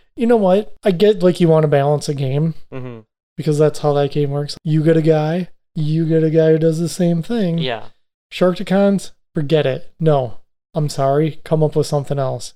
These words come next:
Speaker 2: <laughs>
Speaker 1: Sharkticons, it's got con in the name.
Speaker 2: Yeah.
Speaker 1: Autobots shouldn't have 'em. There,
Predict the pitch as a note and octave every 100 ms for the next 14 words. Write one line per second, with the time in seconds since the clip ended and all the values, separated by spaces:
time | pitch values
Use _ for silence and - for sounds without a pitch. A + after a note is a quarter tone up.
0 | _ A2+ G2+ G2 - - - _ _ _
1 | _ - F3 F3 E3+ F3 E3 F3 D#3+ -
2 | - _ _ - A3 G#3 F#3+ F#3 F#3 F3+
3 | F3 F3 C3+ - _ - B2 G2+ - -
4 | _ _ - E3+ E3 D#3 D#3 - D3+ C3
5 | C#3+ B2+ B2+ B2 _ _ - C#3+ C3+